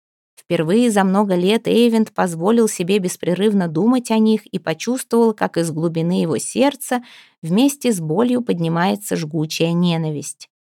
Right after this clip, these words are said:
Он не оставит в живых ни одного врага, вырежет до единого все это приблудное племя. Лишь бы быстрее летел по волнам Драккар,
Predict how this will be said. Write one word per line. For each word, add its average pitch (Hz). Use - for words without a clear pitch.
Он 311
не 320
оставит 294
в 170
живых 185
ни 170
одного 165
врага, 175
вырежет 247
до 202
единого 214
все 196
это 190
приблудное 175
племя. 170
Лишь 196
бы 202
быстрее 208
летел 226
по 208
волнам 196
Драккар, 202